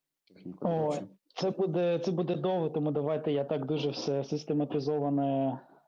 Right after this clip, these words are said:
Speaker 2: е, розвалю, а ви мене, якщо що, то перебивайте, там,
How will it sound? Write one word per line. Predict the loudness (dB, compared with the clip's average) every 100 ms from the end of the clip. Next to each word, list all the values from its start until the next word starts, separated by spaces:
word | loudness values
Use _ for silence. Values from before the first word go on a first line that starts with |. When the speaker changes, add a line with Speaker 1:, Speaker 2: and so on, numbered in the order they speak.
| -12 -2
Speaker 2:
е, | 0 0
розвалю, | 0 0 0 2 0 0
а | 0
ви | 0 2
мене, | 2 2
якщо | -2 -4 -4 -2 -2 -6
що, | -4 -4
то | -4
перебивайте, | -4 -4 -2 0 0 -2 -8
там, | -10 -8